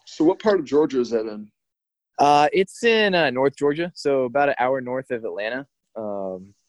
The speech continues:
Speaker 1: Kind of
Speaker 2: so,
Speaker 1: by
Speaker 2: yeah, we're
Speaker 1: Dawsonville?
Speaker 2: Uh, not far from Dawsonville. I'm surprised
Speaker 1: Cool,
Speaker 2: you
Speaker 1: cool.
Speaker 2: know what Dawsonville is. That's, uh,
Speaker 1: It's the home of my favorite, my two favorite Na-, nascar drivers, dude. <laughs> Bill
Speaker 2: Oh, there you
Speaker 1: Elliott,
Speaker 2: go.
Speaker 1: Chase Elliott.
Speaker 2: Yeah, heck yeah.
Speaker 1: Yeah.
Speaker 2: No, we're,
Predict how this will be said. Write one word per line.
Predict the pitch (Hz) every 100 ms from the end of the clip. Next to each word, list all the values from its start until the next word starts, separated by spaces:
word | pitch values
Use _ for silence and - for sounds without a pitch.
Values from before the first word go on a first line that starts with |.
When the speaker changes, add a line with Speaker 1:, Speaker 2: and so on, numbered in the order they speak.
| _
Speaker 1:
Kind | 123
of | 120
Speaker 2:
so, | 123
Speaker 1:
by |
Speaker 2:
yeah, | 127 131
we're | 127 165
Speaker 1:
Dawsonville? | 143 151 - _ _ _ _ _ _ _ _ _
Speaker 2:
Uh, | 170 185 185 185
not | 143 214 240
far | 220 269
from | 147
Dawsonville. | 117 92 101 95 90
I'm | 98 180
surprised | 190 147 - 190 185
Speaker 1:
Cool, | 120 156
Speaker 2:
you | 185
Speaker 1:
cool. | 170
Speaker 2:
know | 180
what | 175 139
Dawsonville | 156 175 160 147 160 240
is. | - - 131
That's, | 143 151 -
uh, | 147 123 113 -
Speaker 1:
It's | 123 - -
the | 135
home | 120 143 139
of |
my | 135 131
favorite, | - 135 139 131
my | 123 123
two | 143 135
favorite | 143 139 135
Na-, | 139 - 131 135
nascar | 131 120 113
drivers, | 113 113 110 -
dude. | 113 113 - - _
<laughs> | _ _ _ -
Bill | 143
Speaker 2:
Oh, | 151 151
there | 165
you |
Speaker 1:
Elliott, | 151
Speaker 2:
go. | 110 113
Speaker 1:
Chase | 131
Elliott. | 127 123 123 120 - _ _ _ _
Speaker 2:
Yeah, | 117 139 208 175
heck | 131 180 -
yeah. | 107 90 -
Speaker 1:
Yeah. | 120
Speaker 2:
No, | 139 135
we're, | 147